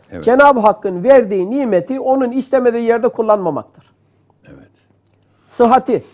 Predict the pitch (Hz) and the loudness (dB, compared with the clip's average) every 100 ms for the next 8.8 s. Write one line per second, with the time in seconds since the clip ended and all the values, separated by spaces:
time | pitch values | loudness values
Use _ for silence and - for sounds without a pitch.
0 | _ _ _ _ 180 220 233 254 226 208 | _ _ _ _ 0 6 6 6 0 -10
1 | 202 214 202 226 220 262 233 226 - 220 | -6 -2 -2 0 0 0 -2 -4 -4 2
2 | 202 180 _ _ 220 254 220 233 262 269 | 2 2 _ _ 0 2 4 4 6 4
3 | 262 208 202 175 196 220 233 226 196 247 | 2 -4 -6 -2 0 2 -2 -6 -10 -6
4 | 247 196 190 196 208 208 208 196 190 214 | -2 -2 -2 0 2 2 2 0 2 0
5 | 208 170 147 120 104 82 - _ _ _ | 0 -2 -4 -6 -10 -16 -18 _ _ _
6 | _ _ _ _ _ - 113 120 120 131 | _ _ _ _ _ -14 -10 -10 -8 -6
7 | 131 113 101 _ 82 92 87 85 _ - | -6 -8 -12 _ -16 -14 -14 -16 _ -12
8 | 135 135 92 92 78 _ _ | -12 -10 -14 -14 -14 _ _